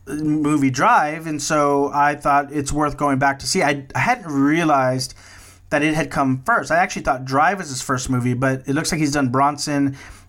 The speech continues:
and Valhalla Rising before he did Drive.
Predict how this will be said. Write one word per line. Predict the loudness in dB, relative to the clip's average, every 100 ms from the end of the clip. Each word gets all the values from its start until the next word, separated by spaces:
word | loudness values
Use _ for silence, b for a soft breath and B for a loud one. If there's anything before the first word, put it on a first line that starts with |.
| -4
and | 0 2
Valhalla | 2 2 2 0 -2 -2
Rising | 0 2 0 -2
before | -2 0 0 0
he | 0
did | 0 -2 -2
Drive. | -2 0 -2 -6